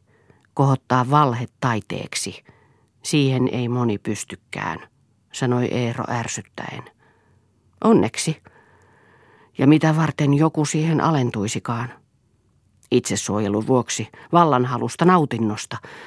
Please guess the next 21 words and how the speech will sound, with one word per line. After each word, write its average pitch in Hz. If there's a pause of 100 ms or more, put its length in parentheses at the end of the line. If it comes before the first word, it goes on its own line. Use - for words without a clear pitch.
(360)
vain 151
taide 156 (140)
taiteen 113
vuoksi." 107 (1120)
Kirjallisuutta. - (1200)
"Sinun 254
pääsi 220
on 202
täynnä 202
vain 214
apostolien 196
tekoja, 123
omahyväisyyttä 127
ja 147
kataluutta", 117 (480)
sanoi 110
Eero. 110 (1300)
Lea 135
astui 123
Eeron 113
luo. 104